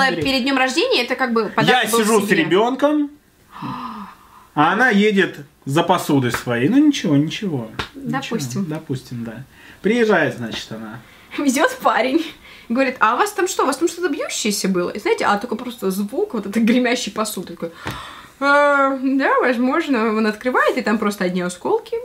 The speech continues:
Speaker 2: Из живого там только приборы. Кстати, они стремные были. Он говорит: "Ну че, будете писать отказ?" Я говорю: "Буду писать отказ". А,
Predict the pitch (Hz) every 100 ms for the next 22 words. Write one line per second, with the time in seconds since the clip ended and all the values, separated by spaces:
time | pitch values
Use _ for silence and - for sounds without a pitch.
0 | - _ _ - 226 208 247 269 226 202
1 | 208 208 196 185 196 190 226 359 349 -
2 | - - 202 190 185 - 170 170 185 240
3 | 330 339 330 - - - - - - 269
4 | 320 330 320 262 403 - 233 523 - 466
5 | 494 480 494 587 381 277 330 466 453 -
6 | 311 311 311 508 539 - - - 269 262
7 | 254 247